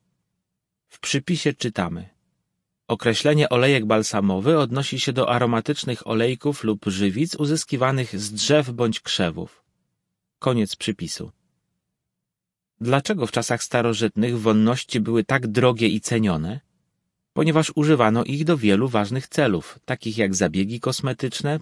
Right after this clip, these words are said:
praktyki religijne czy pochówek zmarłych. Poza tym wysoka cena wonności była podyktowana znacznymi kosztami transportu. Posłuchaj teraz materiału dodatkowego pod tytułem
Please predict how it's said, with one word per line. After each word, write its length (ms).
praktyki 640
religijne 640
czy 160
pochówek 520
zmarłych. 580
Poza 300
tym 300
wysoka 500
cena 300
wonności 720
była 260
podyktowana 680
znacznymi 540
kosztami 420
transportu. 760
Posłuchaj 560
teraz 320
materiału 520
dodatkowego 840
pod 300
tytułem 640